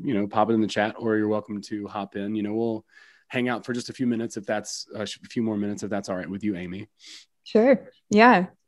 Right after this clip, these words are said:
Speaker 1: And in the meantime,
Speaker 2: Yeah.
Speaker 1: I'll, I'll
Speaker 2: And I,
Speaker 1: ask you
Speaker 2: I could jump in. Um,
Speaker 1: I'm sorry, go ahead. I apologize.
Speaker 2: Oh, yeah. No, no, it's okay. Uh, I know we have a bit of a time delay. <laughs> So, um,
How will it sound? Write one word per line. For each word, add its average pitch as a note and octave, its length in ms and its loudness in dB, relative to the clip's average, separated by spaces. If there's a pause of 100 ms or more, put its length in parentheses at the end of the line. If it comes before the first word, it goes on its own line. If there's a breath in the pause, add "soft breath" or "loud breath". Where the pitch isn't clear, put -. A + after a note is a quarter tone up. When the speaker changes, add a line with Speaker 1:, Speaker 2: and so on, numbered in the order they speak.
(280)
Speaker 1:
And B2 320 2
in A2 80 0
the A2+ 80 2
meantime, A#2 400 2
Speaker 2:
Yeah. A3+ 240 8
Speaker 1:
I'll, - 160 -10 (100)
I'll - 160 0
Speaker 2:
And G#3+ 100 10
I, A#3 100 10
Speaker 1:
ask B3 80 6
you - 120 -6
Speaker 2:
I A3+ 120 10
could B3 280 6
jump G#3 300 4
in. A3 200 6
Um, F#3 540 4 (1040)
Speaker 1:
I'm B2 60 -4
sorry, A#2 160 2
go G#2+ 80 0
ahead. F#2+ 180 -6 (220)
I G#2 60 -8
apologize. D#2 500 -10 (2250 soft breath)
Speaker 2:
Oh, A#3+ 120 10
yeah. A#3 420 8 (120)
No, C4+ 220 8
no, C#4 220 6
it's B3 120 2
okay. A#3+ 380 4
Uh, G3+ 300 6
I G3+ 100 4
know A3 140 4
we A3 80 8
have G#3+ 120 6
a G3+ 60 6
bit G#3 140 0
of G3 100 2
a F#3 60 0
time F#3+ 300 0
delay. F3+ 460 2
<laughs> - 40 0 (1700 loud breath)
So, G3 60 10
um, G3+ 380 10